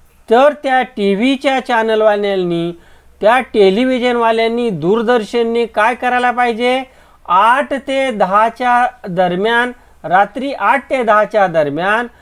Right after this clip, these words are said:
दूरदर्शनवर जे स-, विधायक कार्यक्रम आहेत, त्या विधायक कार्यक्रमांचं प्रमाण वाढवायला पाहिजे, असं आपल्याला सांगता येईल. आता याच्यानंतरची पुढची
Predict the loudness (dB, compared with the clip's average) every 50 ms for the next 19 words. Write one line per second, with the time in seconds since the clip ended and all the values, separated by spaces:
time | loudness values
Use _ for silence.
0 | -20 -20 -20 _ _ _ -20 -20 -20 -20 -20 -20 -18 -12 -6 0 2 2 2 4
1 | 2 2 2 2 0 -2 -4 -4 -2 0 0 0 0 0 -2 -2 -4 -4 -4 -2
2 | 0 0 0 -2 -4 -10 -14 -10 -8 -4 -2 -2 0 2 2 2 4 2 2 0
3 | -2 -2 -2 -2 -2 -2 0 -2 -2 -2 -2 -4 -4 -2 0 0 0 -2 -4 -8
4 | -16 _ -20 _ _ -2 0 2 2 2 2 0 -2 0 0 2 2 2 2 0
5 | -2 -2 0 0 2 2 2 0 -2 -4 -4 -4 -4 -4 -4 -4 -4 -4 -6 -4
6 | -2 0 0 2 2 2 0 0 -2 -6 -14 _ -20 -20 _ -10 -4 0 0 2
7 | 2 2 2 2 2 0 -2 -2 -2 -2 -2 -2 -4 -6 -6 -6 -8 -8 -10 -18
8 | _ _ _ _ _ _ -10 -10 -2 0 0 0 0 0 -2 -2 0 0 0 0
9 | -2 -2 -4 -6 -6 -8 -10 -10 -10 -8 -10 -12 -16 _ -20 -20 -20 _ _ _
10 | _ _ -4 -2 -2 0 0 0 2 2 2 0 0 -2 -2 -2 -4 -4 -4 -4
11 | -6 -6 -6 -6 -8 -8 -6 -6 -6 -6 -6 -6 -6 -4 -4 -4